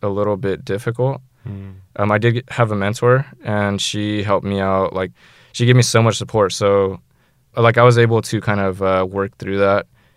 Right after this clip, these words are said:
Speaker 1: However, initially it was kinda scary because I was like, "Oh man, I'm expected to do this type of work, and I have to, like, learn this tool within, like, a couple weeks, you know, or, like, a week or so or something."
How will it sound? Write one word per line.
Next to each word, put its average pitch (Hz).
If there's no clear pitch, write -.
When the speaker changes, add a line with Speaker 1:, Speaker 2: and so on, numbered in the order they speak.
Speaker 1:
However, 104
initially 107
it 98
was 95
kinda 98
scary 95
because 95
I 98
was 95
like, 92
"Oh 101
man, 101
I'm 98
expected 98
to -
do 101
this 95
type -
of 95
work, 101
and 98
I 110
have 110
to, 104
like, 98
learn 101
this 98
tool 101
within, 95
like, 92
a 123
couple 98
weeks, 92
you 101
know, 98
or, 107
like, 101
a 98
week 95
or 98
so -
or 98
something." 101